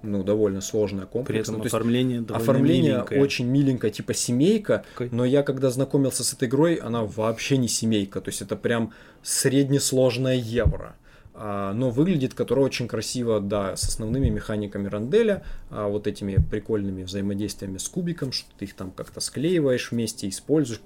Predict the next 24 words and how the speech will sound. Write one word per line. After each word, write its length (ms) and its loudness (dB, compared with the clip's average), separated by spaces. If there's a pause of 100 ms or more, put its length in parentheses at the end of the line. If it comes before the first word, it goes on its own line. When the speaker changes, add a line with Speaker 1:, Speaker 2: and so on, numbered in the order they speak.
Speaker 1:
их 160 -14
можно, 240 -6
по-моему, 440 -6
и, 240 -12
по-моему, 280 -14
обратно 420 -10
как-то, 840 -10
ну, 120 -6
короче, 360 2 (460)
э, 340 0 (180)
надо 300 2
смотреть. 560 -2 (180)
Э, 380 0 (540)
вполне 440 4
возможно, 440 4
что 220 -2
она 180 0
тоже 240 0
может, 280 -4 (180)
могла 360 0
бы 100 0
появиться 380 -2
в 60 -8
России, 460 0